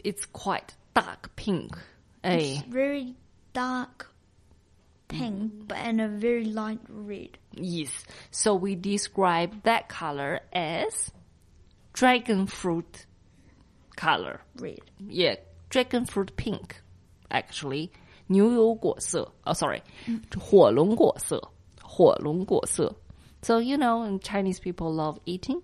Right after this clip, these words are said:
Speaker 1: <laughs> So we use the color of the fruit to describe the color, which is pretty fun, eh? Mm-hmm.
Speaker 2: Or we don't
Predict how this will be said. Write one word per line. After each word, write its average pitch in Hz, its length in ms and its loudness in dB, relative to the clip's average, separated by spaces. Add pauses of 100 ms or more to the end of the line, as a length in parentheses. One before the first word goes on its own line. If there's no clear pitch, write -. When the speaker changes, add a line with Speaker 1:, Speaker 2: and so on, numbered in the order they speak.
(160)
Speaker 1:
<laughs> 180 640 0 (300)
So 190 160 2
we 180 80 2
use 170 580 -2 (360)
the 190 100 -4
color 190 400 0
of 170 240 -4
the 180 80 -10
fruit 254 540 0
to 180 80 -8
describe 165 720 0 (280)
the - 80 -6
color, - 560 0
which 392 200 -2
is 330 140 2
pretty 170 300 -4
fun, - 400 0
eh? 190 240 -2 (1000)
Mm-hmm. 226 280 0
Speaker 2:
Or 269 560 2
we 254 140 -2
don't 285 360 -2